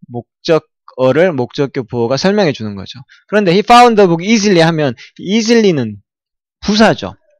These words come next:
음, 주영아, 그럼 이 문장 해석해줘. 이 문장도, 어, 그렇죠. 그는 책을 발견했다. 아주 쉽게 눈에 잘 띄는 곳에 있어서 쉽게 어때? 발견했다. 부사는 동사를 꾸며주는 거예요. 그러니까 쉽게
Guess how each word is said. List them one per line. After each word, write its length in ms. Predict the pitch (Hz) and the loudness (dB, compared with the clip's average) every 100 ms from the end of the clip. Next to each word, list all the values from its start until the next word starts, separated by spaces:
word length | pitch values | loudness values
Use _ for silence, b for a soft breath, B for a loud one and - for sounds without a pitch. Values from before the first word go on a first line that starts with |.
| _ _ - | _ _ -20
음, 100 | 107 b b b b _ | -18 b b b b _
주영아, 280 | 185 190 170 | 0 2 2
그럼 120 | 151 | 0
이 100 | 143 | -2
문장 280 | 156 151 156 | 0 0 0
해석해줘. 560 | 175 156 113 98 101 - _ _ _ _ _ | 0 -2 -2 -6 -12 -16 _ _ _ _ _
이 60 | 165 | -10
문장도, 380 | 165 175 143 - _ - _ - | -4 -4 -4 -14 _ -20 _ -10
어, 140 | 131 | -6
그렇죠. 260 | 110 113 123 B B B B B _ - - | -6 -4 -6 B B B B B _ -20 -2
그는 240 | 196 220 | 2 2
책을 300 | - - 233 | 2 2 2
발견했다. 760 | 202 151 135 180 160 - 98 95 | 2 0 2 2 0 -4 -8 -6
아주 160 | - | -4
쉽게 480 | 165 220 - - 92 - - | -4 -4 -6 -8 -10 -12 -12
눈에 160 | 139 | -6
잘 220 | 151 117 120 | -4 -4 -4
띄는 260 | 165 170 | -4 -4
곳에 220 | 160 131 | -2 -2
있어서 400 | 104 - 117 143 B B - | -4 -4 -2 -2 B B -6
쉽게 640 | - 240 233 - 226 240 | 0 2 2 0 2 4
어때? 380 | 190 165 190 147 b b - | 4 4 2 2 b b -6
발견했다. 640 | 131 139 147 139 - 104 b _ | -2 -2 -2 -4 -6 -12 b _
부사는 440 | - 180 196 160 139 | -4 0 2 0 -4
동사를 760 | 156 170 170 160 156 196 196 _ - | -6 -4 -2 -2 0 -2 -4 _ -10
꾸며주는 480 | 214 202 135 110 | -6 -4 -4 -8
거예요. 220 | 101 85 - | -10 -14 -14
그러니까 160 | 123 | -10
쉽게 320 | - - - | -4 -4 -4